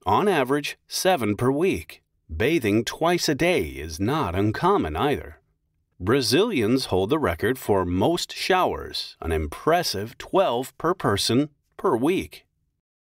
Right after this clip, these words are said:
One trillion gallons of water per year are used in the U S for showering.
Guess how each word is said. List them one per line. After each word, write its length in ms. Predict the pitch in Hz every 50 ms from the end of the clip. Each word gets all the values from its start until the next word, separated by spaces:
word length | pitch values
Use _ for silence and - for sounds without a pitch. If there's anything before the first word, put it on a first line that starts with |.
| _ _ _ _ _ _ _
One 460 | - - 90 98 113 147 180 214 226
trillion 640 | 214 - - - 143 151 151 160 160 160 165 175 170
gallons 540 | 139 110 101 85 76 73 73 80 82 92 110
of 140 | 123 127
water 400 | 123 131 151 147 131 117 92 95
per 300 | 98 - - 127 147 165
year 400 | 185 180 151 117 101 95 98 113
are 80 | 113 120
used 500 | 117 123 156 165 131 110 107 127 123 131
in 80 | 123 127
the 120 | 127 120
U 200 | 131 160 160 156
S 300 | 160 139 120 135 139 -
for 160 | - - 147
showering. 680 | 143 - - 190 185 196 180 127 92 73 71 71 71